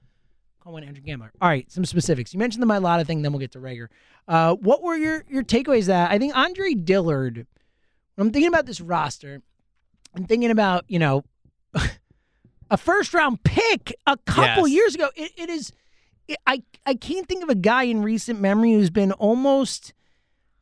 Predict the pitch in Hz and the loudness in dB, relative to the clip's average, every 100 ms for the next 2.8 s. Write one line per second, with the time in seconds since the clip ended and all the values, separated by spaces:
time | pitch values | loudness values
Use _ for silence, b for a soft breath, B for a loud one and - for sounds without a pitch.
0 | _ 233 226 185 - - 294 349 - 320 | _ 0 2 0 -8 -2 0 0 -2 2
1 | 330 269 - - 277 233 285 240 220 208 | 4 4 4 2 2 0 -2 -2 0 0
2 | - 208 185 156 139 131 127 123 | 0 0 2 0 -2 -4 -6 -10